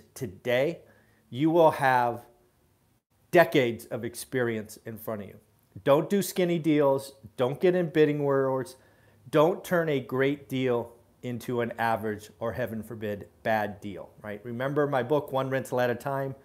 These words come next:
Never buy or create an alligator.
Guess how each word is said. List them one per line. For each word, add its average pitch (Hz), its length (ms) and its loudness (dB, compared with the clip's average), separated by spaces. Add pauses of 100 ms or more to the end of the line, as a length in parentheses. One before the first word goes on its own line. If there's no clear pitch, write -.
(480)
Never 151 400 4
buy 196 420 6
or 151 260 0
create 147 640 -2
an 131 220 -10
alligator. 123 540 0